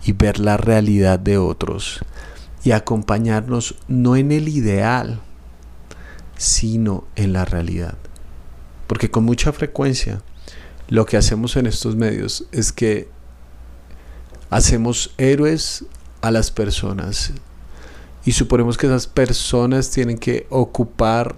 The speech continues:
un cierto espacio, cumplir con un cierto estándar. Y cuando le fallan a ese estándar,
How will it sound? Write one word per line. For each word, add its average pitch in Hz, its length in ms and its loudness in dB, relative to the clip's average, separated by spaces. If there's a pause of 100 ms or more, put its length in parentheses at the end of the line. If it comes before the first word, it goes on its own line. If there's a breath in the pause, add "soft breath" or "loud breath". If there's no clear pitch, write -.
(440)
un 135 160 0
cierto 120 440 0
espacio, 113 420 0
cumplir 135 680 2
con 127 200 -2
un 113 120 0
cierto 110 420 -2
estándar. - 580 -4 (880 loud breath)
Y 120 120 0
cuando 107 280 2
le 107 120 4
fallan 123 400 2
a 127 60 4
ese 113 180 0
estándar, 95 640 -2